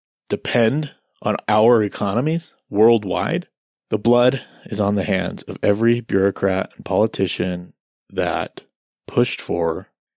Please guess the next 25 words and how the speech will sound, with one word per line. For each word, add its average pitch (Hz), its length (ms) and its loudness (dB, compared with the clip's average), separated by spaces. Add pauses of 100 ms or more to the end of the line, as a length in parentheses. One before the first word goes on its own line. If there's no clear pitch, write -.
(140)
and 85 260 -12
implemented 85 600 -6
lockdowns 92 720 -6 (100)
worldwide. - 560 -8 (340)
But - 280 -6 (260)
what 95 100 -8
does 82 100 -10
it - 80 -12
matter? 80 300 -14 (380)
They 113 100 0
don't 95 200 -2
care. 113 420 0 (200)
Nobody 101 240 -6
cares. 107 540 -2 (440)
Um, 104 340 -4
the 107 80 -4
next 113 240 -4
section 117 380 0
is 92 100 -4
unemployment. 123 920 -2 (420)
Unemployment 113 540 2
rate 110 300 4
increased 110 520 -2
to - 80 -10
fourteen 107 880 -2